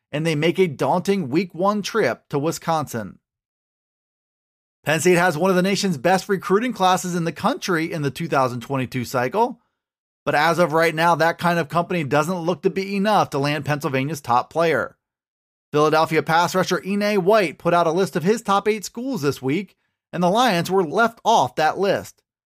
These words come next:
White previously said that Penn State would always be involved in his recruitment, but he shifted his focus to eight other schools instead.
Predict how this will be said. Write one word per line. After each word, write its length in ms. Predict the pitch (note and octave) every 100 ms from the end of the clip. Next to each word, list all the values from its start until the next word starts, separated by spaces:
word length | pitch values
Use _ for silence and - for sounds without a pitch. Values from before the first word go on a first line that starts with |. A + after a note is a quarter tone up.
| _ _ _ -
White 280 | F3 A3
previously 460 | - A#3+ C#4 A#3+ F#3+
said 240 | E3 F3
that 140 | F3+ -
Penn 180 | F3+ F3+
State 180 | G3
would 140 | F3 E3 -
always 440 | E3 G3+ A3 F3+
be 200 | G#3+ G#3+
involved 480 | A3 F#3 G3+ A#3 F#3
in 60 |
his 160 | F#3 D#3
recruitment, 600 | C#3 C3 D#3 F#3 B3 A#2 _ _ _ _ _
but 100 | D3
he 60 | D3+
shifted 380 | - G3 G3+ G#3
his 120 | G3+
focus 360 | - A3 G#3 G3
to 260 | E3+ -
eight 160 | A3 A#3
other 240 | - A#3+ G#3+
schools 400 | - C#3 C3+ D3
instead. 600 | F#3+ F3 G#3 D3 G#2